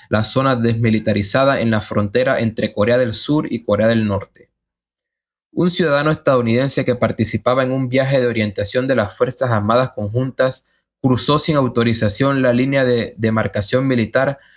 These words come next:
hacia la República Popular Democrática de Corea, R P D C.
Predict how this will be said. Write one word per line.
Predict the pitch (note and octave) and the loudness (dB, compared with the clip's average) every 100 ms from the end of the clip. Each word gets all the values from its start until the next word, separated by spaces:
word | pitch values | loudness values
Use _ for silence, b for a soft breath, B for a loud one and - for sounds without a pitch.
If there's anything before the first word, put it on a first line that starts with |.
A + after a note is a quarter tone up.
| b b | b b
hacia | - A2+ A#2+ | -4 0 0
la | A2+ | 2
República | A2 G2+ C3+ C#3+ C#3 A#2+ | 0 0 -2 0 0 -2
Popular | A2 A2 A#2 B2+ | -4 0 -2 0
Democrática | C3+ A2+ G#2 A#2+ A#2+ B2+ A#2+ | 0 0 0 -2 -2 -2 0
de | A2 | 0
Corea, | - G#2 G#2+ F#2+ - _ _ _ | -2 -2 -2 -4 -8 _ _ _
R | B2+ B2+ | -2 0
P | - A#2+ | 0 0
D | A2+ | 0
C. | G2 - - | -2 -6 -8